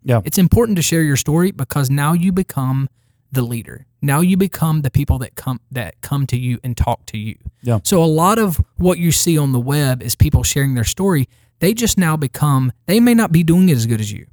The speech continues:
Speaker 1: Sure, yeah.
Speaker 2: But who cares? You're not sharing your story.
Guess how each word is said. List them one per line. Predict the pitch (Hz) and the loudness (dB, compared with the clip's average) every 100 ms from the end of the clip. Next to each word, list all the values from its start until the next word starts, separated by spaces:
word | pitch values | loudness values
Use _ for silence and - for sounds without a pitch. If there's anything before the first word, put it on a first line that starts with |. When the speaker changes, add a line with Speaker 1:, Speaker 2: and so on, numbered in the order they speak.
| _ | _
Speaker 1:
Sure, | - 120 | -2 2
yeah. | 113 107 - - | 4 2 0 0
Speaker 2:
But | 135 | 4
who | 160 | 4
cares? | - 202 185 - _ | 4 0 0 -10 _
You're | 143 190 | 2 2
not | 180 | 2
sharing | - 135 123 | 0 2 2
your | 117 | 0
story. | - 101 | -2 -6